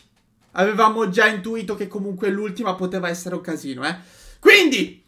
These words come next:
potrebbe esserci un ragno gigante che guida. <laughs> Che immagine brutta, un ragno fiero. Con otte-, eh, però è comoda. Cambia le marce, guida, allo stesso tempo sta al telefono, fa un sacco di cose. È multitasking,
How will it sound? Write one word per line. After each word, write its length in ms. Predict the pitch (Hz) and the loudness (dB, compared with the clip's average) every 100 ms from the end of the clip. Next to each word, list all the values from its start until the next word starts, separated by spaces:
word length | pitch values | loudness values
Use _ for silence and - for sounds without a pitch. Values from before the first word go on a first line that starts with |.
| _ | _
potrebbe 480 | - 403 - 392 330 | 4 6 8 6 8
esserci 400 | 381 370 320 - | 6 6 4 8
un 140 | 320 294 | 8 12
ragno 320 | 330 330 330 | 12 12 10
gigante 560 | 320 285 294 302 294 | 8 6 8 8 6
che 160 | 311 240 | 2 2
guida. 300 | 180 185 170 | -2 -2 2
<laughs> 400 | 185 - - - _ _ - | 2 0 -10 -14 _ _ 2
Che 60 | 480 | 4
immagine 440 | 466 480 453 440 427 | 6 4 6 2 2
brutta, 420 | 392 381 339 359 | 0 0 -2 0
un 220 | 370 359 | 4 6
ragno 340 | 262 269 240 | 6 6 4
fiero. 440 | 180 214 220 190 - - - | 0 0 0 -2 -10 -20 -6
Con 120 | - 240 | 6 8
otte-, 260 | 254 247 247 | 10 6 2
eh, 80 | 226 | -6
però 160 | 190 | -6
è 60 | 185 | -8
comoda. 400 | 135 127 131 135 _ _ | -10 -12 -12 -16 _ _
Cambia 240 | - 120 123 | -14 -6 -4
le 80 | |
marce, 480 | 135 156 151 - 156 | -2 -2 -4 -6 -10
guida, 340 | 127 147 156 135 | -6 -4 -2 -4
allo 100 | 131 | -8
stesso 180 | - | -10
tempo 200 | - 143 | -10 -8
sta 120 | 135 113 | -8 -12
al 80 | |
telefono, 440 | 117 135 143 143 135 | -6 -4 -4 -4 -10
fa 120 | 165 | -6
un 80 | 180 | -4
sacco 200 | 247 233 | -4 -4
di 60 | |
cose. 300 | 190 196 175 - _ _ | -4 -4 -6 -12 _ _
È 120 | - | -2
multitasking, 880 | 254 311 302 254 202 185 - 170 147 | 0 0 -4 -4 -4 -4 -10 -10 -10